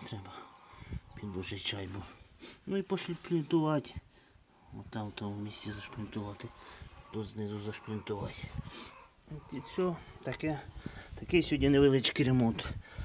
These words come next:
Ну а ще забув. Зварив я такої гримучої суміші. Солідол і нігрол. Поки жінки не було на роботі, то по берегу, щоб не сварила.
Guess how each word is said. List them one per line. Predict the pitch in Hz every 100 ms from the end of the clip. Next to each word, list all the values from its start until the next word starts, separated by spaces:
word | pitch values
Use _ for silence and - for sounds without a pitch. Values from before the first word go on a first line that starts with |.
| - - 156
Ну | 156
а | 139
ще | 120 - 135
забув. | 113 113 113 - 127 - - - - - - - - - - - - - -
Зварив | 147 143 175 180 175
я | 160
такої | - - 170 165 131 113 - - -
гримучої | 127 147 156 151 151 147
суміші. | - 160 143 127 127 120 - - - - - - - - - - - - - - _ _ - -
Солідол | - 120 120 127 135 123
і |
нігрол. | 120 117 113 104 101 - - - - - - - _
Поки | - - 113
жінки | 117 117 107
не | 110 110
було | 110 117
на | 113
роботі, | 110 107 107 - -
то | 107 - - _ _ - - - - -
по |
берегу, | 113 123 117 - 110 - - - - - _ - - - - - - -
щоб | 113
не | 110
сварила. | 110 117 110 107 107